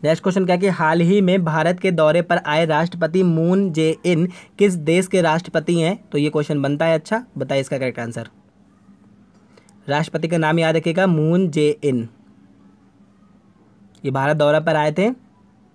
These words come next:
तो इसका करेक्ट आंसर क्या, दक्षिण कोरिया के राष्ट्रपति थे, ठीक है। नेक्स्ट क्वेश्चन क्या है कि हाल ही में स्मार्ट सिटी अवार्ड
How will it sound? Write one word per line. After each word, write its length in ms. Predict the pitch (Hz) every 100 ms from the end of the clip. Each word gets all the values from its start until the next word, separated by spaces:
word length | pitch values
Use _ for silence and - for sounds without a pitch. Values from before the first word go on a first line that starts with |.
| _ _ _ _ _ _
तो 240 | 151 139 139
इसका 220 | 139 156
करेक्ट 220 | 156 156
आंसर 180 | 160 156
क्या, 140 | 156
दक्षिण 420 | 160 147 - - 180
कोरिया 320 | 151 139 143
के 120 | 147
राष्ट्रपति 460 | 127 127 - 123 123
थे, 100 | 120
ठीक 200 | 147 220
है। 80 | 202 - - -
नेक्स्ट 180 | 151 -
क्वेश्चन 240 | 175 180
क्या 100 | 170
है 60 | 165
कि 100 | 180
हाल 300 | 156 151 156
ही 120 | 170
में 120 | 196 190
स्मार्ट 380 | - 165 165 180
सिटी 260 | 170 185 143
अवार्ड 300 | 143 151